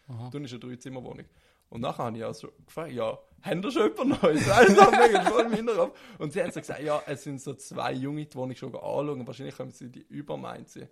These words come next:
Speaker 1: Ah, was?
Speaker 2: Also, musst mal schauen. Ich, ich sag dann nachher, also ich kann es auch erst heute Morgen fahren, auf dem Weg zum Arbeiten.
Speaker 1: Ja, ja.
Speaker 2: Ich kann selber noch nicht schauen, aber wenn mal bei meiner Vermieterin auf der Homepage schauen,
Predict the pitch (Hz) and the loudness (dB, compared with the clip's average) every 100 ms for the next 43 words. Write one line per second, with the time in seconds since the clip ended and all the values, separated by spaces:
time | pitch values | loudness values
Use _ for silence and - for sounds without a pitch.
0 | - 123 120 123 - 123 127 135 - - | -10 -8 -8 -10 -8 -8 -4 -6 -8 -18
1 | 139 147 147 123 123 120 151 160 160 - | -12 -10 -8 -8 -8 -6 -6 -6 -8 -12
2 | 135 113 _ - - 147 - 127 113 - | -16 -18 _ -18 -10 -8 -8 -8 -8 -6
3 | 110 110 - - - 120 170 180 185 156 | -6 -6 -10 -20 -12 -6 -2 -2 -2 -4
4 | - 151 170 156 135 127 135 151 139 127 | -8 -8 -8 -10 -10 -8 -4 -4 -4 -6
5 | 120 - 117 117 - - - 139 135 143 | -8 -10 -14 -14 -16 -20 -12 -8 -8 -8
6 | 123 127 135 - 135 131 143 127 127 135 | -8 -8 -8 -8 -12 -12 -12 -10 -8 -8
7 | 143 - 113 117 117 113 110 113 117 131 | -10 -10 -12 -10 -10 -8 -10 -10 -12 -10
8 | 156 165 156 139 147 147 147 131 - 127 | -10 -12 -12 -12 -12 -14 -14 -14 -14 -10
9 | 127 - 135 - - | -10 -10 -12 -12 -12